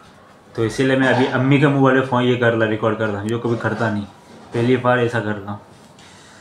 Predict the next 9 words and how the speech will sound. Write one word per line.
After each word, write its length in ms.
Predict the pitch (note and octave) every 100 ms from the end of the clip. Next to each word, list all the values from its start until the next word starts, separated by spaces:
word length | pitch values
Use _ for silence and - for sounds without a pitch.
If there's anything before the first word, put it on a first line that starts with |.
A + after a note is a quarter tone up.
| - - - B2
देखते 240 | A#2+ A#2+
हैं 60 | C#3
सबसे, 640 | C3+ A2+ C3+ C3 C3 C3 - - - - - - -
I 80 | C3+
hope 260 | B2+ D3 D#3
यार 280 | C#3+ C3+ A#2+
बन 240 | D3+ B2+ B2+
जाए 220 | B2 G#2+
यार, 260 | G2+ G2+